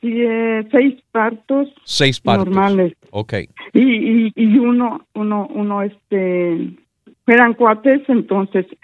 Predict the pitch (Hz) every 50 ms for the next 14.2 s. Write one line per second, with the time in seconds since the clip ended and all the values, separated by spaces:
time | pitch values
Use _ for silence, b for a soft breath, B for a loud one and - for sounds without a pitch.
0 | 226 214 B - 214 262 277 247 240 247 - 247 233 247 - 247 - - 311 320
1 | 320 359 330 311 277 254 247 262 254 - 269 - 254 - 240 190 170 170 - 240
2 | 233 202 165 160 - - 170 208 220 226 240 226 214 - - 131 147 147 - 180
3 | 190 214 233 233 190 - - 185 202 226 214 208 208 196 208 208 - 202 196 180
4 | 180 170 - 262 247 226 - - 240 240 240 269 254 - - - 117 156 147 147
5 | - - 131 - _ 139 139 277 - 160 139 117 123 - 240 226 - - _ _
6 | - - _ _ - 165 165 269 220 226 285 285 262 302 285 269 208 226 247 254
7 | 247 247 226 214 247 269 269 262 254 240 247 - - 190 214 240 240 208 170 -
8 | 208 190 185 185 190 202 220 220 - - - - 214 214 208 208 208 208 190 165
9 | 156 151 147 - - 185 196 202 190 - - - 180 170 180 190 202 208 202 196
10 | 196 190 190 185 185 156 147 143 135 135 156 185 196 196 180 180 180 180 170 156
11 | - 175 170 170 156 135 107 - - - - - _ _ _ _ _ _ _ _
12 | _ _ _ _ _ _ _ _ _ _ _ _ _ - - 220 233 226 208 -
13 | - 214 220 220 202 233 240 247 - 269 262 269 - 269 220 - 262 254 262 262
14 | 254 240 240